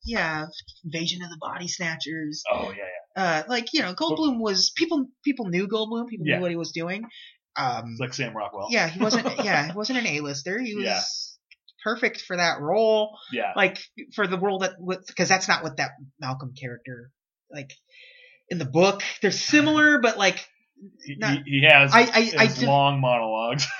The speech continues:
Speaker 1: Yeah, it's like, it's, it's similar, but, like, the character isn't really presented as
Speaker 2: That's
Speaker 1: Jeff
Speaker 2: true, yeah.
Speaker 1: Goldblum
Speaker 2: He
Speaker 1: in the
Speaker 2: d-, he d-,
Speaker 1: book.
Speaker 2: he does wear all black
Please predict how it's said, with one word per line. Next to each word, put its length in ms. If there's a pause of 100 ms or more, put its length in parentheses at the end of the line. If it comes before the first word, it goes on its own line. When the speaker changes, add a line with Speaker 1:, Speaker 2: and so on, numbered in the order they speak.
(120)
Speaker 1:
Yeah, 340
it's 260
like, 140
it's, 260 (320)
it's 240
similar, 380
but, 180
like, 220 (480)
the 100
character 460
isn't 240
really 160
presented 720
as 200
Speaker 2:
That's 260
Speaker 1:
Jeff 240
Speaker 2:
true, 100
yeah. 80
Speaker 1:
Goldblum 360
Speaker 2:
He 60
Speaker 1:
in 60
the 60
Speaker 2:
d-, 60
he 60
d-, 80
Speaker 1:
book. 80
Speaker 2:
he 80
does 240
wear 120
all 120
black 260